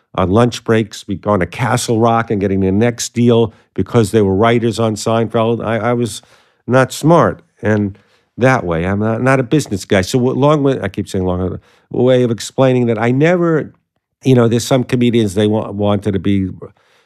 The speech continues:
the guy at the table, uh, what's his name? Rob, um, Petrie from Dick Van Dyke. I never wanted to be a T V writer, you know? So,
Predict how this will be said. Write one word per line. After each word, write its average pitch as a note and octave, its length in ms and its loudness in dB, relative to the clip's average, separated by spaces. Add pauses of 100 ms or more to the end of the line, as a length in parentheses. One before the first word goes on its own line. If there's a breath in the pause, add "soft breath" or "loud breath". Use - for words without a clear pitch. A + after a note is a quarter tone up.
(200)
the - 160 -6
guy G#2+ 300 0
at G2 100 -4
the F2+ 80 -8
table, G#2+ 480 -2
uh, F2+ 320 2
what's G2+ 300 -4
his F2 160 -2
name? E2+ 260 0
Rob, F#2+ 400 0
um, E2+ 340 -2 (100)
Petrie A2 640 -2
from F#2 240 -6
Dick F2+ 220 -8
Van F#2 200 -2
Dyke. A2 440 -2 (360 loud breath)
I C3 140 4
never C3+ 240 4
wanted A2 420 0
to F#2+ 80 -2
be G2 260 -2
a F#2 100 -2
T F3+ 260 -2
V E3 120 0
writer, C#2 460 -8 (440)
you G2 120 -2
know? F2+ 280 -2
So, G#2+ 460 -2